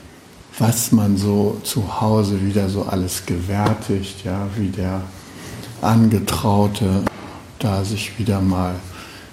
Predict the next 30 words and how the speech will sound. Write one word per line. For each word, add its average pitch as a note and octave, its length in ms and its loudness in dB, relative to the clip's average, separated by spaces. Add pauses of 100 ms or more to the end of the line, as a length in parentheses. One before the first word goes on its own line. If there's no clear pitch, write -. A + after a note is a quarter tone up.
(200)
in G#2 180 4
unbegreiflicher G2 1120 2
Weise F#2+ 380 0
verhalten F#2+ 840 0
hat G2 260 -6
und F2 140 -4
so - 220 -4
weiter, F2+ 320 -6
ne? C3 160 0 (720)
Und A#2+ 360 6 (400)
das A2 300 4
führt - 440 2
zu - 240 2
einer A2 300 2
gewissen G#2+ 640 2
Druckentlastung, E2+ 1160 -4 (140)
ja. G2+ 240 -4 (1120)
Aber A#2 220 -2
es - 180 -8
bringt B2 680 4
uns G2+ 460 -6
nicht A#2 500 2
näher. B2 480 6 (480)
Vor - 220 -12
allem C#3 280 0
bringt B2+ 380 2
es A#2+ 200 -2
uns A2 340 -2
nicht B2 400 2
näher, C#3 420 0